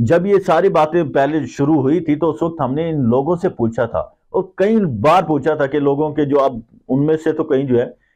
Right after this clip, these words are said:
इमरान खान के खिलाफ गवाह भी बन गए हैं कि भाई, ऐसा वाकई कोई मामला है कि ये निकाह इद्दत में हुआ है और ये सारे मामला, जो इतने भी इल्जाम लगाए जा रहे हैं, सच है, झूठ है? तो वो कहते हैं कि "नहीं, ये सारी बातें गलत हैं।" उस वक्त उन्होंने तस्लीम किया था कि इनका निकाह बिल्कुल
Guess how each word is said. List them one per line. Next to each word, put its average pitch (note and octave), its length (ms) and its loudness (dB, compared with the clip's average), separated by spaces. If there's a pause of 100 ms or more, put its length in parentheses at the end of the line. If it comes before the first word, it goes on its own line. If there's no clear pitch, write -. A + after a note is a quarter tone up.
(120)
इमरान D#3+ 280 0
खान E3+ 220 -2
के E3+ 120 -2
खिलाफ D#3 400 0
गवाह C#3 260 2
भी D#3+ 120 0
बन G#2+ 240 -2
गए A2+ 140 2
हैं F2+ 100 -4 (500)
कि E3+ 60 0
भाई, D3+ 320 -2 (200)
ऐसा D#3 500 0
वाकई C3 360 0
कोई D#3 180 0
मामला C3 380 0
है B2+ 320 0
कि G2+ 320 -2 (280)
ये B2 100 2
निकाह B2 280 0
इद्दत A2+ 320 -2
में C#3 160 0
हुआ B2 260 2
है G#2+ 200 -2 (340)
और B2 120 0
ये C3 100 2
सारे C3 300 0
मामला, B2 400 2
जो B2 160 0
इतने C3 300 -2
भी C3 100 0
इल्जाम A#2 380 0
लगाए G#2+ 260 0
जा G#2 140 0
रहे A#2+ 120 -2
हैं, B2+ 60 -4
सच - 260 -2
है, A#2 100 0
झूठ C#3+ 220 -2
है? E3+ 80 0
तो F#3+ 120 2
वो F3+ 60 2
कहते F3 300 -2
हैं F#3 100 -2
कि F3 100 0
"नहीं, F3+ 220 -2
ये E3+ 80 0
सारी G#3 500 -2
बातें C#3+ 440 -2
गलत C3 300 0
हैं।" A2+ 220 -4 (200)
उस F#3 160 0
वक्त G#3+ 180 0
उन्होंने G#3 300 0
तस्लीम F3+ 440 0
किया E3+ 240 0
था D#3+ 120 -2
कि C#3 240 -4
इनका D3 220 -2
निकाह C3+ 260 -2
बिल्कुल A2+ 500 -2